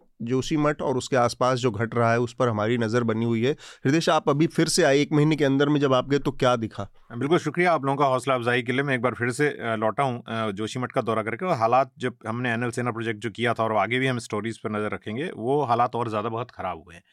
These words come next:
Speaker 2: उस बारे में हम कोशिश करेंगे कि न्यूज़ लॉन्ड्री पर हम कुछ दिखा सकें, विस्तार से बता सकें। लेकिन अभी हम ये कह सकते हैं कि लोग बहुत ज़्यादा परेशान हैं, जिनके घर थोड़े से झुके हुए थे, वो ज़्यादा झुके हुए हैं,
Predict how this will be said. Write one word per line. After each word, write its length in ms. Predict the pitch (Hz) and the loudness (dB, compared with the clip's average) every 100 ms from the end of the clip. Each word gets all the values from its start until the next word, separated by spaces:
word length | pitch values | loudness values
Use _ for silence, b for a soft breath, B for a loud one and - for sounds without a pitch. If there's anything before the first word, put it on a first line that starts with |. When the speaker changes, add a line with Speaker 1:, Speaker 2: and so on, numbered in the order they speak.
| B B | B B
Speaker 2:
उस 100 | 131 | -4
बारे 200 | 120 117 | 0 0
में 100 | 123 | 0
हम 80 | 135 | -2
कोशिश 360 | 139 151 156 190 | 0 0 2 0
करेंगे 320 | 147 127 127 | 0 0 -2
कि 80 | 123 | -2
न्यूज़ 200 | 120 113 | -4 -2
लॉन्ड्री 240 | 113 110 | -2 -2
पर 140 | 120 120 | -2 -4
हम 80 | |
कुछ 240 | 117 113 - | -6 -8 -6
दिखा 280 | 104 107 117 | -6 -2 -2
सकें, 240 | 117 110 | -2 -6
विस्तार 340 | 107 - 110 | -8 -2 -2
से 120 | 107 107 | -2 -4
बता 240 | 98 107 | -4 -4
सकें। 320 | 95 - _ B B B | -4 -10 _ B B B
लेकिन 120 | 127 - | -4 -2
अभी 160 | 139 175 | 0 2
हम 120 | 180 | 2
ये 80 | 165 | 0
कह 160 | 147 | -2
सकते 280 | 120 131 - | -4 -6 -4
हैं 100 | 151 | -4
कि 60 | 131 | -4
लोग 280 | 123 135 | -2 -2
बहुत 180 | 104 123 | 0 -2
ज़्यादा 240 | 110 107 127 | 0 0 0
परेशान 400 | 127 123 131 139 | -2 0 -2 -2
हैं, 100 | 131 | -2
जिनके 280 | 120 113 | -2 -2
घर 160 | 117 127 | -2 -4
थोड़े 260 | - 123 131 | -2 -2 -2
से 120 | 139 | -2
झुके 240 | 120 113 | -2 -2
हुए 140 | 123 120 | -2 -2
थे, 120 | 127 | -2
वो 80 | 107 | -2
ज़्यादा 340 | 90 98 131 | -2 0 0
झुके 300 | 120 123 123 | 0 -2 -2
हुए 240 | 123 120 | 0 0
हैं, 240 | 120 123 | 0 -2